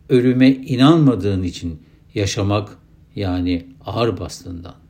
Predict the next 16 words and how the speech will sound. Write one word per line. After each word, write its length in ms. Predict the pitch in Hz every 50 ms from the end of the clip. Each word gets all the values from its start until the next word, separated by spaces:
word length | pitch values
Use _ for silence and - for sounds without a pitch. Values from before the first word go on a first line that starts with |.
| _ _ _ _ _ _ _ _ _ _ _ _ _ _ _ _ _ - - _ _ _ _ _ _ _ _ _ _ _ _ _ _ _ _ - _ _ _ - - - _ _ _ _ _ _ _ _ _ _
Kötülüğe 480 | - 175 156 - - 165 156 175 180 170
inat, 460 | 151 135 127 135 143 - - - - _ _ _ _ _ _ _ - -
iyilik 400 | - 117 117 120 131 143 - -
için, 420 | 117 98 - 107 98 101 117 127 131 - - - - _ _ _ _ _ _
hayatı 760 | _ - 117 120 120 117 117 110 113 - - 131 135 139 135 - -
anlamlı 880 | - 120 113 117 113 113 113 113 113 113 117 113 113 127 131 135 131 107
ve 140 | 98 95 -
onurlu 420 | - 113 110 110 110 107 113 120
yaşamak 760 | 113 110 101 95 - - 101 98 110 131 160 - - 135 127
ve 80 | 110 104
yaşatmak 640 | 101 101 95 - - 110 95 - 120 123 - - 110
için, 380 | 98 - - 90 82 92 90 - _ _ _ - - - - - _ _ _
insanlık 680 | - 143 143 139 - - 151 139 135 139 147 156 147 127
ve 180 | 123 123 120 107
barış 300 | 117 127 139 135 - -
için 420 | 104 92 - 104 95 95 101 98